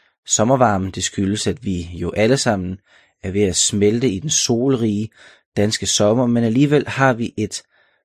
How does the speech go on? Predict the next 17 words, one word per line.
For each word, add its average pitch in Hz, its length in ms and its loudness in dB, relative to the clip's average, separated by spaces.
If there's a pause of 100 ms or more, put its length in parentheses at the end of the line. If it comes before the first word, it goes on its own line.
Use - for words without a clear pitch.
(140)
par, - 520 -2
øh, - 120 -8
programmer 110 480 0
til 101 260 0
jer 110 140 0 (460)
hen 101 200 0
over 87 260 2 (100)
sommeren. 82 580 -2 (2250)
I 123 100 2
dag 165 220 2
drejer 120 220 2
det 131 120 0
sig - 140 -2
om 95 120 0
et 92 120 -2
stykke 110 380 2
fra 90 300 -4